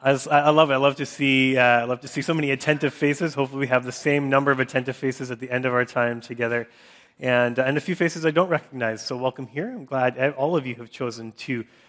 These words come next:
uh, to gather at this place to worship our God together, and we're gonna worship through learning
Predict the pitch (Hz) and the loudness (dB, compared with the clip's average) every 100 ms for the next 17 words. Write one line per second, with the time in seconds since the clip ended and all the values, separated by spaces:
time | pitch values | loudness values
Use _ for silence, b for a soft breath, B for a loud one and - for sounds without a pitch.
0 | b 123 113 117 120 117 120 117 117 107 | b -8 -6 -4 -2 0 0 -2 -6 -6
1 | 180 - 160 147 - 127 127 - 120 120 | -6 -4 -2 -2 -4 -14 -12 -12 -8 -4
2 | 113 110 110 110 117 117 113 113 120 123 | -6 -4 -6 -6 -8 -6 -4 -4 -6 -10
3 | 117 120 117 127 113 b b b - 131 | -10 -10 -6 -6 -8 b b b -6 -4
4 | 131 135 127 123 | 0 0 0 -4